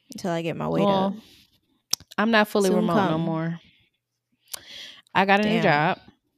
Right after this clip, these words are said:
Speaker 1: Okay,
Speaker 2: Um,
Speaker 1: Liddy.
Speaker 2: I'm not fully remote, but I'm hybrid remote, so I don't have to
Speaker 1: Okay.
Speaker 2: go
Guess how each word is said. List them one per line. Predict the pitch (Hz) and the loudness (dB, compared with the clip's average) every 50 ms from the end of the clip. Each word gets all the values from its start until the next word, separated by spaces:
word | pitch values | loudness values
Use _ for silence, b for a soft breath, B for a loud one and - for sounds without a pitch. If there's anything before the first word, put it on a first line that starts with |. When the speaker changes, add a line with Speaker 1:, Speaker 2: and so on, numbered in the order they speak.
| _ _ _ _ _ _ _ _ _ _ _ _ _ _ _ _ - - | _ _ _ _ _ _ _ _ _ _ _ _ _ _ _ _ -6 -4
Speaker 1:
Okay, | - 233 - 285 254 240 254 | -4 -2 2 2 4 4 4
Speaker 2:
Um, | 269 - - 226 208 | 2 0 -2 -2 -2
Speaker 1:
Liddy. | 202 202 196 202 202 208 226 247 - _ _ _ _ _ _ _ _ _ _ _ _ _ _ _ _ _ _ _ _ _ _ _ _ _ _ _ _ _ _ _ - | -2 -2 -2 -2 -4 -4 -4 -6 -8 _ _ _ _ _ _ _ _ _ _ _ _ _ _ _ _ _ _ _ _ _ _ _ _ _ _ _ _ _ _ _ -8
Speaker 2:
I'm | 185 185 | -4 0
not | 185 170 170 - - | 2 2 0 0 0
fully | 226 220 220 220 | 0 0 2 2
remote, | 208 185 175 170 165 160 170 170 - - - 175 | 0 -2 -2 0 0 0 0 -2 -4 -6 -4 -2
but | 180 175 170 160 147 - - - _ _ _ _ _ _ - - - _ | 0 0 0 0 -2 -6 -10 -14 _ _ _ _ _ _ -20 -20 -10 _
I'm | - 165 175 180 | -2 0 0 0
hybrid | - 202 180 170 165 165 160 151 | 0 2 2 2 2 0 -2 -6
remote, | 156 160 160 160 160 160 160 - - - _ _ _ _ - - - - | -6 -6 -4 -4 -2 -2 -4 -6 -8 -12 _ _ _ _ -20 -20 -20 -18
so | - - - 175 | -14 -8 -4 -2
I | 165 165 | -2 -2
don't | 170 170 165 165 | -2 -2 -2 -2
have | 175 185 175 170 - | -2 -2 -2 -2 -2
to | 339 | -2
Speaker 1:
Okay. | 294 311 | -2 0
Speaker 2:
go | 170 165 165 165 160 160 165 165 170 | 0 0 0 0 0 0 0 -2 -2